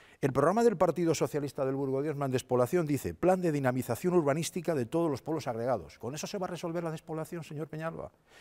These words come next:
¿Con la creación de un consejo específico de polos agregados se va a resolver la despoblación? ¿Usted se lo cree de esa forma?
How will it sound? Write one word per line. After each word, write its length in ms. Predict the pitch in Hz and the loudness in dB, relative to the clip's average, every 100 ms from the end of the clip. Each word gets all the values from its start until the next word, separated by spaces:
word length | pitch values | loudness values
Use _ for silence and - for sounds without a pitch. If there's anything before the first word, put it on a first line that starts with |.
| - - - - - | -20 -20 -20 -8 2
¿Con 160 | 156 | 4
la 100 | 156 | 6
creación 380 | 156 151 147 240 | 6 6 6 4
de 80 | 240 | 4
un 60 | |
consejo 400 | 220 208 208 196 | 4 4 2 0
específico 560 | 202 - 175 170 185 175 | -2 -2 -2 -2 0 0
de 100 | 165 | 0
polos 320 | 175 175 160 | 2 0 2
agregados 480 | 156 151 165 160 139 | 0 2 4 4 2
se 120 | - | 2
va 100 | 165 | 4
a 20 | 208 | 4
resolver 420 | 180 170 165 156 | 2 -2 -2 -2
la 80 | 147 | -2
despoblación? 560 | 131 143 139 131 160 | -4 -2 -2 0 0
¿Usted 220 | 123 - | -2 -4
se 140 | 165 175 | -4 -2
lo 140 | 147 | -2
cree 180 | 160 156 | -2 -2
de 80 | 139 | -2
esa 160 | - | -6
forma? 460 | 139 165 151 104 110 | -6 -4 -4 -6 -10